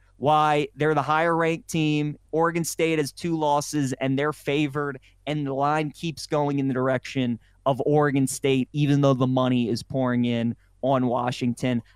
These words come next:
I love the Beavers. And guys, the Beavers control their own destiny for a Pac-twelve title. Washington this week, Oregon next week in the Civil War.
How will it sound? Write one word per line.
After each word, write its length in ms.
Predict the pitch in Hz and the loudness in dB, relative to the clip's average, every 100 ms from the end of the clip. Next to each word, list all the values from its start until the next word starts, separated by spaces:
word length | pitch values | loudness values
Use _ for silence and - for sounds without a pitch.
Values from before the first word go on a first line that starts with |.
| - | -2
I 100 | 170 | 2
love 200 | 196 180 | 4 2
the 80 | 170 | 2
Beavers. 500 | 165 196 190 190 - | 4 4 2 0 -2
And 140 | 175 | 0
guys, 240 | 196 202 165 | 2 2 2
the 60 | |
Beavers 380 | 156 196 226 220 | 0 2 0 -2
control 320 | 190 - 196 | -6 -2 2
their 140 | 190 185 | 2 2
own 160 | 185 | 2
destiny 400 | 175 180 - 160 | 2 0 -2 -6
for 160 | - 151 | -4 -4
a 40 | |
Pac-twelve 560 | - 156 151 - 151 143 | 0 -2 -2 0 -2 0
title. 400 | 160 147 131 104 _ - | 0 2 0 -4 _ -4
Washington 540 | 143 170 - 185 180 | 0 0 0 0 2
this 240 | 180 - - | 0 -2 -4
week, 260 | 170 170 - | -6 -6 -8
Oregon 460 | 160 165 175 170 165 | -4 0 0 0 -2
next 300 | 165 - - | -2 -4 -2
week 200 | 165 160 | -2 -2
in 100 | 151 | -4
the 60 | 147 | -4
Civil 380 | - 165 160 | -2 -2 0
War. 380 | 156 160 165 160 | 0 0 0 -2